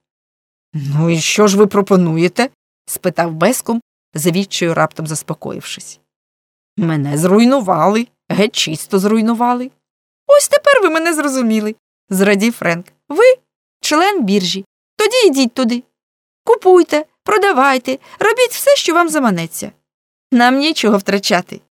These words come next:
Скільки не віднімай від нуля, все одно лишається нуль.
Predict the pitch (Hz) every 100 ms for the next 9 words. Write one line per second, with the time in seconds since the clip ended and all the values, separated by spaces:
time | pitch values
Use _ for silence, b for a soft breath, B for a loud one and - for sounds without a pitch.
0 | _ _ - - - 392 440 415 320 311
1 | 302 302 277 220 226 233 233 240 202 175
2 | 160 160 196 381 453 453 _ _ _ _
3 | _ - 262 262 240 285 403 - 208 294
4 | - 170 165